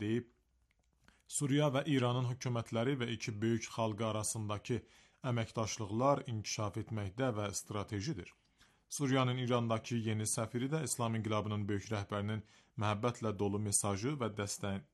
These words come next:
dəstəyindən təşəkkür edib və deyib, Suriya prezidentinin sağlamlıq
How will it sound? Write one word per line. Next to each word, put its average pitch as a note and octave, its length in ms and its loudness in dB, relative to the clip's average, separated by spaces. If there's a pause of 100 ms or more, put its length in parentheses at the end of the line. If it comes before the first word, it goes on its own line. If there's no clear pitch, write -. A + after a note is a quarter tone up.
(140)
dəstəyindən G2+ 640 -2
təşəkkür G#2+ 520 -2
edib F#2+ 180 -6
və F#2 120 -2
deyib, B2 280 0 (320)
Suriya C3+ 320 2
prezidentinin A#2 640 0
sağlamlıq A2 640 0